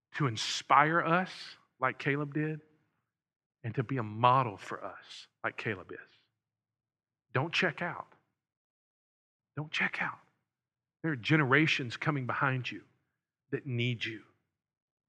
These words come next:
that need you. We need examples.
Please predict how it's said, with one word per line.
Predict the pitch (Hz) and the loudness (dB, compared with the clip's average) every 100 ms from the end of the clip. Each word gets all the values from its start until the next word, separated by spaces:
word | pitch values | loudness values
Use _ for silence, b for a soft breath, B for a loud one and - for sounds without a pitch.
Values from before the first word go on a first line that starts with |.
| _ - | _ -8
that | 123 | -8
need | 120 101 | -8 -10
you. | - - _ _ _ _ _ _ _ _ _ _ _ _ _ b b b b _ _ _ _ _ _ _ _ _ _ _ _ | -14 -20 _ _ _ _ _ _ _ _ _ _ _ _ _ b b b b _ _ _ _ _ _ _ _ _ _ _ _
We | 131 139 | -4 0
need | 127 135 | 0 0
examples. | 120 117 95 - - - | -2 -6 -6 -16 -20 -20